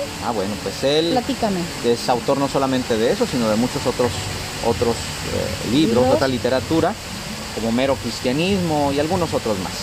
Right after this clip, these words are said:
Speaker 1: Y él textualmente cita esto: El dolor es toda experiencia, ya sea física o mental, que desagrada al paciente.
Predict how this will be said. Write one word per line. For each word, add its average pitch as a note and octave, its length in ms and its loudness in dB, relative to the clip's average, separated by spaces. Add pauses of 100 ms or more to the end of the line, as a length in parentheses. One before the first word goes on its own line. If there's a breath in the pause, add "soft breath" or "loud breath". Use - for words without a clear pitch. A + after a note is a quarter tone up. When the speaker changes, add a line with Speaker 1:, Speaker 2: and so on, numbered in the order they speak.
(1040)
Speaker 1:
Y F#3 120 6
él B3+ 120 6
textualmente G3+ 640 -2
cita E3+ 380 -2
esto: - 680 -8
El D3+ 120 0
dolor G#3+ 340 6 (540)
es F3 180 2 (340)
toda A3+ 240 2
experiencia, D#3+ 800 -2 (220)
ya D3+ 120 2
sea D#3+ 240 -2 (160)
física G3 540 0 (240)
o G3+ 120 4
mental, D#3 600 2 (1800)
que D#3 180 4
desagrada C#3+ 760 0
al F3+ 80 -2
paciente. C#3 560 -4